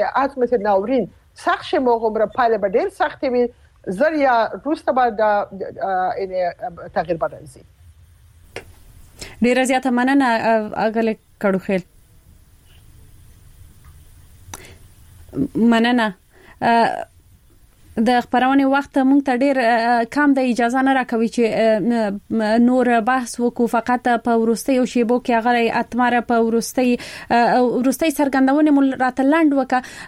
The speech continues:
Speaker 2: دغه، ا، م-، ا، صحي سازمانونه، د روغتیا په برخه کې نړیوال سازمانونه، ا، ورځ تر بلې شمیرې او ارقام د، د افغانستان په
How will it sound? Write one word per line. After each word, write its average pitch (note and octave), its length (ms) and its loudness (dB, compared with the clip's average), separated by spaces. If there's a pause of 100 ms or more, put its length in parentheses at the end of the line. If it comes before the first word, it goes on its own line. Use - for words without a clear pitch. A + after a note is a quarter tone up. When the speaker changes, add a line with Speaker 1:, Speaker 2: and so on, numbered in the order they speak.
(140)
Speaker 2:
دغه، D#4 220 0
ا، C#4+ 460 2
م-، C4 140 2
ا، C#4 440 2
صحي E4 400 2
سازمانونه، D4+ 640 2
د C4 100 0
روغتیا C#4+ 320 0
په D4+ 80 0
برخه C#4+ 280 -2
کې D4 80 0 (100)
نړیوال C#4+ 420 2
سازمانونه، C4+ 640 2
ا، - 440 -4
ورځ D#4 300 0
تر D4 140 2
بلې D4 220 2
شمیرې C#4+ 380 0
او C#4 120 2
ارقام C#4 440 2 (140)
د، B3 260 0
د A3+ 40 -4
افغانستان B3 840 2
په B3 120 -2